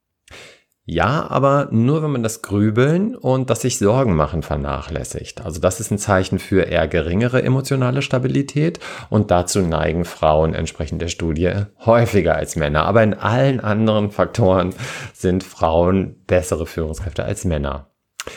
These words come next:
Und Führungskräfte der Verwaltung, auch besonders interessant, die schnitten in dieser Untersuchung besonders gut ab.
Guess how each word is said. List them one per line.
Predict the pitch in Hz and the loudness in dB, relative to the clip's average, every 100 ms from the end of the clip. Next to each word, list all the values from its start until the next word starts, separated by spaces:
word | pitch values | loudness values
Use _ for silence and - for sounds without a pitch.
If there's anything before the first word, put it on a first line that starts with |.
| - - | -16 0
Und | 165 208 202 | 4 4 2
Führungskräfte | 180 170 165 - 139 135 | 2 2 2 2 0 2
der | 120 | 0
Verwaltung, | 117 113 101 113 156 139 95 78 65 71 - _ _ _ _ _ - | 2 2 4 4 4 4 2 2 -2 -8 -14 _ _ _ _ _ -2
auch | 117 117 | 0 0
besonders | 92 98 101 87 | 0 2 2 0
interessant, | 90 85 92 - 76 69 - | -2 -2 -2 0 -2 -4 -2
die | 143 | -2
schnitten | 151 - 123 120 | 0 2 2 2
in | 107 98 | 0 0
dieser | 98 98 92 | 0 0 0
Untersuchung | 90 90 90 101 92 | -2 -2 0 -2 -2
besonders | 90 82 95 104 85 - | 0 2 2 4 0 -2
gut | - 80 - | -6 -8 -10
ab. | - - | -14 -14